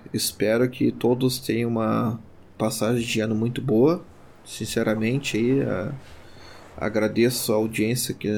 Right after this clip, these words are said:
de todo o ano que vocês nos deram no, no nosso podcast, né? E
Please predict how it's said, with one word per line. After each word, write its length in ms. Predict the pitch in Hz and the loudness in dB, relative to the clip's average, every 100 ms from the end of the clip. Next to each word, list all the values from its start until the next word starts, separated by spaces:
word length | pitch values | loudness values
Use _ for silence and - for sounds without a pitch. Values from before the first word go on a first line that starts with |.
| 120 107 | -2 -4
de 140 | - | -6
todo 260 | - 110 117 | -2 0 2
o 120 | 107 | 2
ano 180 | 117 131 | 2 0
que 120 | 110 | -2
vocês 680 | 110 113 104 107 - - - - | -4 -2 -2 -2 -4 -6 -10 -6
nos 200 | 110 113 | -4 0
deram 340 | 104 110 117 | 2 4 2
no, 220 | 107 107 127 - | -2 -6 -8 -10
no 120 | 107 107 | -6 -2
nosso 300 | 110 - - | -2 -4 -4
podcast, 840 | 113 - - - 98 - - - - - | -4 -4 -6 -4 -4 -4 -6 -8 -12 -10
né? 160 | - 135 - - - - - - - - - | -6 -6 -8 -16 -18 -16 -16 -16 -16 -18 -8
E 800 | - 110 113 120 123 123 127 131 | 0 2 4 4 4 4 4 2